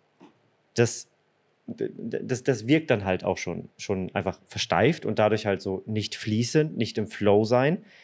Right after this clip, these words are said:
nicht, ähm, ja, also nicht, nicht zugänglich auch. Also als ob halt, als ob wir halt eine Rüstung tragen, so eine Ritterrüstung tragen. Oder wie, ähm, wie du, Andi, gerade im, in unserem Vorgespräch, bevor wir auf Aufnahme gedrückt haben, gesagt haben, wie, ähm,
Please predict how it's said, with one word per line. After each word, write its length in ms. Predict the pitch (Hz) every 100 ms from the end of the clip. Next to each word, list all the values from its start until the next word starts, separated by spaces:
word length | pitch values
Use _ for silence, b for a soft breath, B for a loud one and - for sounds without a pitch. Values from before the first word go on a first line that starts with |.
| b
nicht, 420 | 110 110 110 - -
ähm, 320 | 110 101 95 92 _ _ _ _ _ _ _ _ - -
ja, 200 | 117 113
also 180 | 117 110
nicht, 280 | 117 117 -
nicht 200 | 113 -
zugänglich 640 | - 196 135 101 85 85
auch. 140 | 50 - -
Also 180 | 107
als 180 | 113 110
ob 180 | 143 -
halt, 240 | 151 139 b b b
als 160 | 120 143
ob 140 | 147
wir 100 | 147
halt 140 | 143
eine 180 | 147 147
Rüstung 420 | 143 143 101 80 - _ _ _ _ _
tragen, 320 | - 87 85
so 100 | 113
eine 160 | 131 139
Ritterrüstung 640 | 143 98 82 80 - - - _
tragen. 380 | - 90 82 82 b b b
Oder 200 | 110 107
wie, 220 | 104 101
ähm, 260 | 101 98 95 - b _
wie 80 | -
du, 140 | 107 110
Andi, 220 | 113 107
gerade 240 | 107 104
im, 200 | 101 98
in 120 | 104 101
unserem 220 | 98 98
Vorgespräch, 500 | 113 110 101 110 101
bevor 260 | 101 107
wir 80 | 101
auf 220 | 95 - _
Aufnahme 440 | 107 110 117 104 110
gedrückt 320 | 110 101 -
haben, 120 | 104
gesagt 320 | 98 98 98
haben, 140 | 104 98 B B B _
wie, 300 | 95 98 98
ähm, 340 | - 98 92